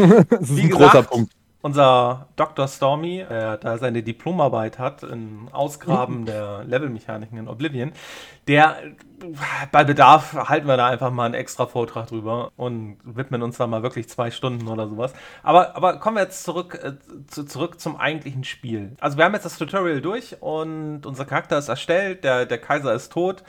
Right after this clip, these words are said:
Speaker 2: Was, was macht man so in diesem, in, in, in dem Spiel? Gibt es, also ja, ich, ich hau einfach mal ein Stichwort rein. Gilden. Wenn ich jetzt hier das Stichwort Gilden gebe, woran denkst du dann im Spiel? Was, was gibt's hier für Gilden? Kann man sich denen anschließen? Kann man sich allen anschließen? Gibt's wichtigere oder unwichtigere Gilden?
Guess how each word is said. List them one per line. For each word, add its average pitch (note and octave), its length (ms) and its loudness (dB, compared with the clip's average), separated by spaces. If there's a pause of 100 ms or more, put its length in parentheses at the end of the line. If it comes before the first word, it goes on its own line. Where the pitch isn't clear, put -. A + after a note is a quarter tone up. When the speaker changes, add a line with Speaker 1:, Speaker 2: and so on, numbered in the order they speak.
Speaker 2:
Was, F#3+ 360 -4
was A#3+ 180 -6
macht - 220 -4
man D3+ 140 -2
so A#2 240 -2
in A2+ 120 -6
diesem, A#2 500 -6 (260)
in, C#3+ 200 -8
in, C#3 180 -10
in C#3+ 120 -6
dem C3+ 140 -2
Spiel? G#2 560 -6
Gibt F3+ 240 -4
es, D#3+ 460 0
also C#3+ 240 2
ja, A#2+ 160 -2
ich, D3 340 -10
ich D3 140 -2
hau G#3 80 8
einfach G3+ 240 6
mal F3 180 8
ein E3 80 6
Stichwort D#3+ 480 -2
rein. A2+ 340 -2 (280)
Gilden. B2 560 2 (680)
Wenn D#3+ 140 0
ich F3+ 80 -4
jetzt F#3 160 -2
hier F#3+ 120 4
das F3+ 100 0
Stichwort F#3 400 -2
Gilden E3+ 320 0
gebe, A#2 320 -4
woran D#4 240 -2
denkst F#3+ 220 -2
du D3+ 80 -2
dann A#2 220 -2
im G#2+ 140 -10
Spiel? A#2 440 -6
Was, - 280 -8
was F#3 300 -10
gibt's - 220 -10
hier F#3+ 120 4
für F#3 160 0
Gilden? D#3+ 420 2
Kann E3 160 -6
man D#3+ 120 -2
sich D3 140 -6
denen C3+ 160 -4
anschließen? F#3 800 -6
Kann C#3 120 -4
man B2+ 100 -2
sich B2 200 -8
allen D#3+ 300 0
anschließen? C#3 600 -6
Gibt's A#2+ 280 -12
wichtigere C3 480 -6
oder G2+ 240 -4
unwichtigere D3 760 -6
Gilden? B2+ 540 -6